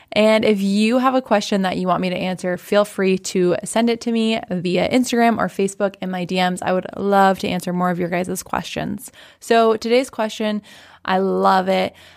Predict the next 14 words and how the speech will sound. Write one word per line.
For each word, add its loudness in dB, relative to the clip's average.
One 2
thing 0
that 2
I -2
really -2
want -2
to -4
encourage -2
before -4
I -2
give -4
you 0
some 0
practical 0